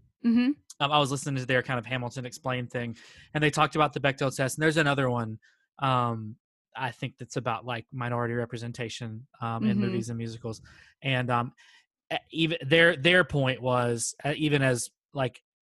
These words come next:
Speaker 2: forward as it is, there's still places where, like, it's, it's kinda slipping. And I don't, I can see the argument. Like, here they are taught, like, they obviously have more than just the men, and I think that is the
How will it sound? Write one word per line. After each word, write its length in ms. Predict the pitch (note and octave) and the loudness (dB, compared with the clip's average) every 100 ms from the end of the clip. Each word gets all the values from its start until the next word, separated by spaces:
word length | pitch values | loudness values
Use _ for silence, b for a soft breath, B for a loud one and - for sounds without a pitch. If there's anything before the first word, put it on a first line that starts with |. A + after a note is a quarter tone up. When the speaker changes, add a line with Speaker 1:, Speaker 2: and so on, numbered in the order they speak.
| _ _ _ _ - | _ _ _ _ -4
Speaker 2:
forward 320 | C#3+ C3 A#2+ | 2 4 4
as 120 | A2 | 2
it 80 | A#2 | 2
is, 220 | B2+ A2 | 2 2
there's 160 | A#2+ - | -2 0
still 180 | C3+ A#2 | 0 0
places 380 | C#3 A#2+ A#2+ | 0 -2 -2
where, 160 | G#2+ A2 | -6 -6
like, 160 | A2 C#3 | -6 -10
it's, 220 | C#3 - | -10 -10
it's 100 | - | -8
kinda 220 | E3 E3+ | -6 -4
slipping. 420 | - F#3+ G3 F#3+ - b b E3+ | -4 -4 -4 -6 -8 b b 2
And 100 | A3 | 2
I 40 | |
don't, 100 | D4 | 4
I 120 | G3 | 4
can 120 | A#3+ B3+ | 4 4
see 160 | C4 | 4
the 100 | G#3 | 6
argument. 380 | F#3+ F3+ C3+ A#2+ | 6 6 2 0
Like, 180 | C#3+ C3+ | -4 -2
here 240 | E3 F3 | 0 2
they 120 | E3 | 4
are 180 | D#3 F3+ | 4 4
taught, 280 | - E3 D3+ | 2 0 0
like, 160 | D#3+ - | -4 -4
they 120 | E3 | -2
obviously 360 | F3+ F#3+ F#3+ E3 | 2 2 2 0
have 200 | D#3 C3 | 0 0
more 500 | C#3 C#3+ C3 A#2 A#2 _ _ _ - | 0 2 2 0 -4 _ _ _ -4
than 200 | C#3+ C3+ | -2 0
just 260 | B2 C#3 - | 0 -2 -2
the 80 | |
men, 180 | C3 B2+ | 0 0
and 120 | B2+ | 0
I 80 | B2+ | 0
think 200 | B2 D3+ | 0 -2
that 140 | C3+ C3 | 0 0
is 140 | A#2+ | -2
the 120 | - | -4